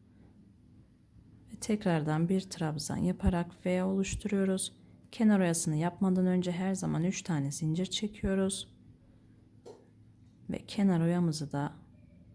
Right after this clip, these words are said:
yan yana üç tane trabzan, iki, üç, araya üç zincir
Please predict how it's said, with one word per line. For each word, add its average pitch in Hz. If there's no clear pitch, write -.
yan 196
yana 151
üç -
tane 135
trabzan, 190
iki, 185
üç, 165
araya 185
üç 185
zincir 208